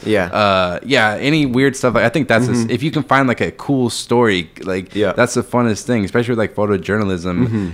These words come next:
Speaker 2: Do you feel like you're always just constantly looking for, like, some interesting story to kinda
Speaker 1: Mm-hmm.
Speaker 2: find to shoot, you
Speaker 1: Yeah,
Speaker 2: think?
Speaker 1: totally.
Speaker 2: Yeah, 'cause they're hard to find, but when you do, it's just, like, you,
Speaker 1: Mm-hmm.
Speaker 2: you know, you
Speaker 1: Mm-hmm.
Speaker 2: know? Yeah, that's cool. Um, but I guess just kinda going forward,
Speaker 1: Yeah.
Speaker 2: um,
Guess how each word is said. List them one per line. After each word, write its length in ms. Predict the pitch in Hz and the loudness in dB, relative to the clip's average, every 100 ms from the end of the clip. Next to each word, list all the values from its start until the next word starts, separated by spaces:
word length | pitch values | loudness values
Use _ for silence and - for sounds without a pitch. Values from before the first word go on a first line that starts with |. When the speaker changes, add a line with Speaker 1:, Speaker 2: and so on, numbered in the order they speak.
| 92 | -4
Speaker 2:
Do 120 | 104 | -4
you 60 | |
feel 160 | 110 113 | -2 -2
like 140 | 107 | -2
you're 120 | 104 98 | 0 2
always 260 | 98 90 | 2 0
just 120 | 92 | -6
constantly 400 | - 98 90 90 | -4 -4 -2 -6
looking 300 | 87 98 95 | -4 -4 -6
for, 120 | 90 95 | -2 -2
like, 140 | 87 | -2
some 300 | - 90 85 | -4 -4 -6
interesting 420 | 95 92 82 90 87 | -6 -8 -8 -8 -8
story 340 | - 87 90 | -4 -2 -2
to 80 | 82 | -6
kinda 300 | - 92 120 | -4 -2 0
Speaker 1:
Mm-hmm. 200 | 107 87 82 - - | -2 -4 -8 -20 -20
Speaker 2:
find 340 | - 85 82 | -4 -2 -2
to 80 | 76 | -6
shoot, 320 | 73 - 90 90 | -8 -6 -6 -4
you 100 | 104 | -2
Speaker 1:
Yeah, 140 | 120 | 0
Speaker 2:
think? 120 | 110 | -2
Speaker 1:
totally. 280 | 95 101 87 - - | -4 -6 -8 -14 -6
Speaker 2:
Yeah, 220 | 95 104 | 0 2
'cause 120 | 101 101 | 0 0
they're 100 | 107 | 2
hard 180 | 131 120 | 2 0
to 40 | |
find, 260 | - 113 92 | 0 0 0
but 100 | 82 | -4
when 120 | 90 | -4
you 60 | 87 | -4
do, 240 | 98 98 | -2 -2
it's 180 | 82 - | -2 -6
just, 240 | 92 - | -8 -6
like, 340 | 85 80 76 92 | -6 -6 -8 -4
you, 100 | 117 | -2
Speaker 1:
Mm-hmm. 240 | 113 95 | -2 -2
Speaker 2:
you 160 | 101 98 | -2 -2
know, 400 | 92 90 73 78 | 0 -2 -6 -6
you 120 | 117 | -4
Speaker 1:
Mm-hmm. 60 | 110 | -2
Speaker 2:
know? 180 | 90 90 - - - - | -4 -6 -12 -20 -20 -8
Yeah, 300 | 87 85 82 - | -4 -4 -6 -6
that's 240 | 101 - | -8 -8
cool. 340 | - 78 78 - - - - | -14 -12 -12 -14 -20 -20 -12
Um, 480 | 85 90 85 82 - - - - | -6 -2 -2 -4 -10 -18 -20 -2
but 140 | 123 | 2
I 60 | 147 | 2
guess 240 | 160 - | 0 0
just 200 | 151 - | -6 -4
kinda 200 | 151 127 | 0 0
going 320 | 90 110 107 | 2 2 2
forward, 560 | 92 98 113 107 98 92 - 95 | -2 -2 0 2 0 -4 -12 -6
Speaker 1:
Yeah. 200 | 104 95 | -2 -2
Speaker 2:
um, 180 | 90 | -2